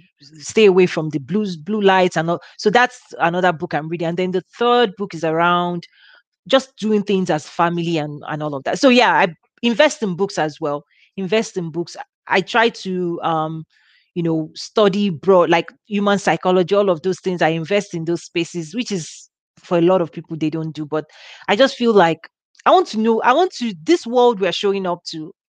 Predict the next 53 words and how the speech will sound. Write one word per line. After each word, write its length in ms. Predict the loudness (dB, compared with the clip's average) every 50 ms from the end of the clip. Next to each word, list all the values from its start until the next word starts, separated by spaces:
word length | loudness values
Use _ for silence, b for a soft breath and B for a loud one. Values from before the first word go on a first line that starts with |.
| _ _ _ 0
I 60 | 0
want 160 | 0 0 -2
to 80 | -6 -4
know 160 | 0 2 2
as 180 | 2 2 0
much 160 | -2 -2 0 0
as 140 | 0 2
I 140 | 0 0 0
can, 280 | 0 0 0 0 0 -2
because 260 | -2 -2 -2 -2 -2
the 80 | -2 -2
more 200 | 2 2 2 2
you 140 | 2 -2
know, 200 | -2 -2 -2 -2
if 140 | 0 -2 -2
you 80 | -2 -2
know 140 | -2 -2 0
better, 260 | 0 0 2 2 0
you 140 | -2 -2 -4
do 140 | -6 -6
better. 280 | -4 -4 -6 -4 -6 -8 -8 -10 -12 -14 _ -14
<laughs> 680 | -12 -12 -12 -12 _ _ -14 -14 -14 _ _ -14 -6 -2
That's 220 | 0 0 0 -2
the 120 | -6 -10 -6
thing. 240 | -4 -4 -4 -4 -6 B B B B B B B _
If 160 | -4 0 2
I 120 | 2 2 4
know 120 | 4 2
better, 260 | 4 2 2 4 4
I 140 | 4 2 2
do 160 | 0 -4 -4
better 300 | -4 -4 -4 -2 0 0
in 180 | 0 0 -2 -4
my 80 | -6
relationships, 840 | -6 -2 0 0 0 0 0 -4 -6 -6 -8 -8 -10 -10 -12 -12 -14
with 120 | -16 -12 -8
my 140 | -8 -8
health, 500 | -6 -4 -2 -2 0 0 0 -2 -4 -6
with 180 | -10 -14 -12 -8
my 200 | -8 -8 -8 -8 -8
this, 300 | -8 -8 -8 -8 -8 -8
with 120 | -8 -6
my 220 | -6 -6 -6 -4 0
that, 300 | 2 2 4 2 2 0 -4 -2
right? 300 | 0 2 2 2 0 -4 b b b b b _
That's 260 | -2 0 0 -2 -6 -12 -6
what 200 | -2 0 2 2
I 80 | 0 0
believe, 340 | -2 -4 -4 -4 -4 -4 -6
because 280 | -6 -6 -6 -4 -4
we 120 | -2 0 2
all, 360 | 4 4 2 0 -2 -4 -8 -6
we 220 | -4 -2 -2